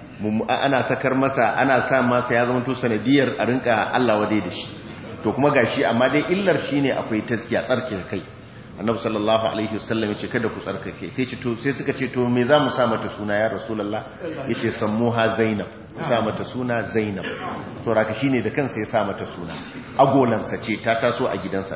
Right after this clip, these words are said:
tunda uwarta Ummu Salama, matar Annabi sallallahu alaihi wasallam, ita ce matarsa ta uku, kamar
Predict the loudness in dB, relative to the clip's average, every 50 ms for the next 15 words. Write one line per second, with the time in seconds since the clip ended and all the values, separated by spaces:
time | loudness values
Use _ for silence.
0 | -6 -4 -2 0 0 0 0 2 2 2 2 0 -4 -4 -2 -2 -2 -2 -2 0
1 | 0 2 4 4 4 4 2 2 0 -4 -8 -10 -12 -14 -10 -6 -4 -4 -2 0
2 | 0 0 0 0 -2 -2 -2 -4 -4 -4 -2 -2 2 2 4 4 4 0 0 0
3 | -2 -2 -2 -4 -4 -4 0 2 2 4 4 4 2 0 -4 -6 -8 -10 -12 -10
4 | -8 -6 -6 -4 -2 -2 -2 -2 -2 -4 -4 -6 -6 -4 -4 -4 -2 -2 -4 -2
5 | -4 -6 -4 -2 -2 0 0